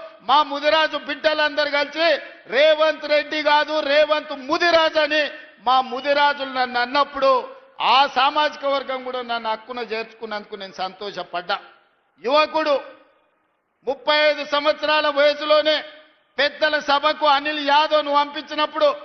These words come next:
హైదరాబాదులో సదర్ నిర్వహించినప్పుడు యాదవ్ సోదరులందరూ రేవంత్ రెడ్డిని రేవంత్ యాదవ్ అని ఆ రోజు వేదిక మీద పిలిచినప్పుడు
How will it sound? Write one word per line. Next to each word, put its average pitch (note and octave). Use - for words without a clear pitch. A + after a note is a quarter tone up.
హైదరాబాదులో D4+
సదర్ D4
నిర్వహించినప్పుడు D4+
యాదవ్ D#4
సోదరులందరూ D4+
రేవంత్ D4
రెడ్డిని D#4
రేవంత్ D4
యాదవ్ D#4
అని D4
ఆ C#4+
రోజు C#4
వేదిక C4+
మీద C4
పిలిచినప్పుడు B3